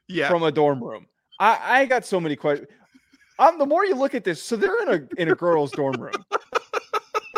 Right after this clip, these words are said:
Speaker 2: Like, look at some, what's on the wall. So they, I just gotta know, man. Like, did they come knocking on the door and say, "Hey,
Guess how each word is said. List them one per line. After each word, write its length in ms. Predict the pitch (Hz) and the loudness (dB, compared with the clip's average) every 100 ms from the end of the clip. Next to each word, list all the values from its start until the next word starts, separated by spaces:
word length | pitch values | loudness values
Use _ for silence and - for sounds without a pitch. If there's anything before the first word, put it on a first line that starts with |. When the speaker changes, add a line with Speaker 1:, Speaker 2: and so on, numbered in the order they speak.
| - - - - - - - - - - - - | -8 -8 -6 -8 -6 -8 -8 -12 -10 -8 -6 -2
Speaker 2:
Like, 140 | 226 | 0
look 140 | 277 | 2
at 120 | 285 262 | 0 -2
some, 180 | 240 | 2
what's 180 | 214 208 | 2 6
on 140 | 208 185 | 6 4
the 80 | 160 | 2
wall. 380 | 147 147 - 175 - - - - 135 - - | 0 0 -2 -6 -6 -6 -4 -6 -8 -8 -4
So 140 | 285 | 0
they, 300 | 311 359 269 - - | 2 0 -2 -10 -10
I 320 | - 254 339 | -4 4 4
just 220 | 302 311 - | 4 -2 4
gotta 300 | 220 190 175 | 6 6 2
know, 520 | 170 165 160 156 147 | 0 2 2 0 0
man. 500 | 147 147 151 151 151 | -2 -4 -2 -4 -4
Like, 200 | 160 160 | -4 -4
did 140 | 214 | -6
they 140 | 220 302 | -4 -4
come 260 | 240 247 | -2 -2
knocking 320 | 220 214 208 208 | 0 0 0 -2
on 100 | 196 | -2
the 80 | |
door 300 | 170 175 180 | 0 2 2
and 140 | 180 147 | -2 -4
say, 480 | 170 160 156 143 - _ _ _ - | -2 2 0 -2 -8 _ _ _ 6
"Hey, 440 | 196 175 131 | 8 8 6